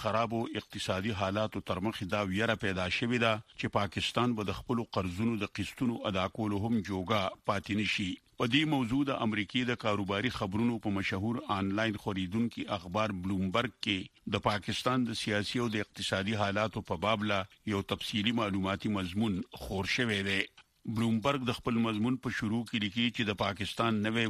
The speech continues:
وزیر اعظم شهباز شریف به په راتلونکو څو هفتو کې هغه وخت ډېرو سختو اقتصادي حالاتو سره مخ کیږي کله چې به د پاکستان کې دننه په تیلو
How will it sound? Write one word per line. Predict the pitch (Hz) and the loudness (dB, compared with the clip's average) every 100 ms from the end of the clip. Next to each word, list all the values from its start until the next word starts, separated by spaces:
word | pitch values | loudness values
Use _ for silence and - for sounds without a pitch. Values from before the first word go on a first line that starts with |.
| 104 | 0
وزیر | 92 95 | 0 0
اعظم | 98 110 113 | 0 0 0
شهباز | - 95 95 95 - | 0 0 0 -2 -2
شریف | 98 117 113 107 | 0 -2 -2 -2
به | 95 90 - - | -2 -4 -10 -4
په | 107 | 0
راتلونکو | 107 101 135 143 127 117 | 0 2 0 0 -2 -4
څو | 135 135 110 | -2 0 0
هفتو | 101 - 123 | -4 -2 -4
کې | - 120 | -2 -2
هغه | 131 120 113 | 0 2 0
وخت | 98 98 | -2 -2
ډېرو | 123 120 104 | 0 0 -2
سختو | 131 - - 110 | -4 -2 -2 -2
اقتصادي | - - - 98 101 113 | -2 -6 -2 0 0 2
حالاتو | 104 101 113 - 98 | 2 2 0 -2 -4
سره | 101 98 | 0 0
مخ | 95 - - | -2 -4 0
کیږي | 117 113 117 110 - _ _ - | 0 2 2 0 -4 _ _ 2
کله | 131 | 2
چې | 123 123 | 2 0
به | 110 107 | 2 4
د | 131 123 | 4 4
پاکستان | 113 107 101 - 127 123 | 0 -2 -2 2 2 0
کې | 113 95 | -2 0
دننه | 107 123 127 | 2 2 0
په | - 98 - | -2 -2 0
تیلو | 131 | 2